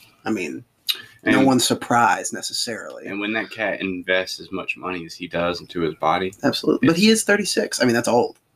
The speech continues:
Speaker 1: That's
Speaker 2: Yeah.
Speaker 1: old.
Speaker 2: Tom Brady's, like, turning forty-three or forty-four or something
Speaker 1: Yeah.
Speaker 2: like that. So.
Speaker 1: Yeah. So, I mean,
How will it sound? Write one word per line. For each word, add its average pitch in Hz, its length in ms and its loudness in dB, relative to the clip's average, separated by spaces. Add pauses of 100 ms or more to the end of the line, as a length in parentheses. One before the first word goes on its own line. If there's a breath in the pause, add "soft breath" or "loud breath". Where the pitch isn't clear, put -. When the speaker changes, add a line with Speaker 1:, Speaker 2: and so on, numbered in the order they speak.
(100)
Speaker 1:
That's 143 140 0
Speaker 2:
Yeah. 113 60 4
Speaker 1:
old. 131 280 2 (120)
Speaker 2:
Tom 95 220 0
Brady's, 101 320 0
like, 87 220 -8
turning 90 400 -8
forty-three 98 720 -2
or 85 60 -8
forty-four 98 540 -4
or 98 40 -6
something - 220 0
Speaker 1:
Yeah. - 60 -6
Speaker 2:
like - 100 -10
that. - 220 -10
So. - 160 -10
Speaker 1:
Yeah. - 160 -6 (120)
So, 110 240 2
I 120 80 6
mean, 113 380 4